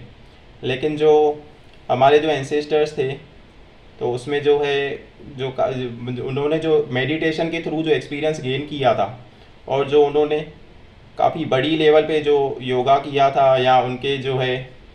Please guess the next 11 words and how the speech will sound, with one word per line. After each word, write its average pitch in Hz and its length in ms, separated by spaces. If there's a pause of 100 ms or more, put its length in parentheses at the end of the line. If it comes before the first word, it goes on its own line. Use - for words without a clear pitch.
(380)
बहुत 123 460
सारी 151 200
चीज़ें 143 300
आती 135 280
थी, 147 100
संत 127 340
थे, 135 280
महात्मा 123 500
थे 117 200 (280)
उसमें, 113 380 (760)
और 117 560